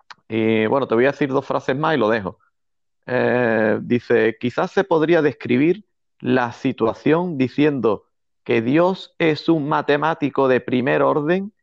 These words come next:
y que usó unas matemáticas muy avanzadas para construir el mundo". ¿Qué quiere decir? Que ellos creen en un Dios, ¿vale?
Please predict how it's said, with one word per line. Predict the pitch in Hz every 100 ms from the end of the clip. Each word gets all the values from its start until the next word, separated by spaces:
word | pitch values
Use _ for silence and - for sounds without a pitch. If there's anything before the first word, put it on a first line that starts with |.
| _ -
y | 143
que | - 127
usó | 120 - 165 240 - _ _ _
unas | 175 180 170
matemáticas | 156 143 147 151 160 160 - 151
muy | 127 151 185 196 170
avanzadas | 139 123 113 127 139 185 - _ _ _
para | 156 170 175
construir | 156 - 151 151
el | 143
mundo". | 147 202 123 92 85
¿Qué | 127
quiere | 143 113
decir? | 107 104 87 - _ _ _
Que | 131
ellos | 180 196
creen | 175 190 180
en | 165 143
un | 135 120
Dios, | 127 147 120 - -
¿vale? | 110 120 143